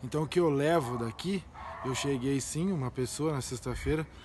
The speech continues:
estou saindo completamente outra pessoa, porque agora eu entendi realmente, graças ao meu amigo Wallace, o que é acessar as informações no campo da neutralidade atrelado à física quântica.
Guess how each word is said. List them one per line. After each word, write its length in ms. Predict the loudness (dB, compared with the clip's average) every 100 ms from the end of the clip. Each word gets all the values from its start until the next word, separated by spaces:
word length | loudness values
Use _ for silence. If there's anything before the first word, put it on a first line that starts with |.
| -10
estou 260 | -6 0 2
saindo 320 | 2 2 2
completamente 720 | 2 2 4 6 6 4 4
outra 260 | 4 4 2
pessoa, 380 | 0 2 4 2
porque 120 | 2
agora 400 | 4 6 6 4 -6 -14 -8
eu 200 | -2 0 2
entendi 680 | 2 6 6 6 4 4
realmente, 680 | 6 6 4 4 0 -2 -6 -6
graças 360 | 2 2 2 2
ao 80 | 2
meu 140 | 2
amigo 280 | 2 2 2
Wallace, 340 | 2 2 -2 -8 -14 -8
o 100 | -4
que 180 | 0 4
é 220 | 4 2 -2 -12 -6
acessar 680 | 0 2 4 2 2 6 6
as 120 | 6
informações 680 | 2 0 0 2 4 4 4
no 120 | 6
campo 360 | 4 6 4 6
da 160 | 6
neutralidade 880 | 6 6 6 6 4 6 6 4 0 2 4 6
atrelado 640 | 4 4 4 6 6 6 4
à 80 |
física 420 | 2 2 2 2 2
quântica. 420 | 2 -2 -2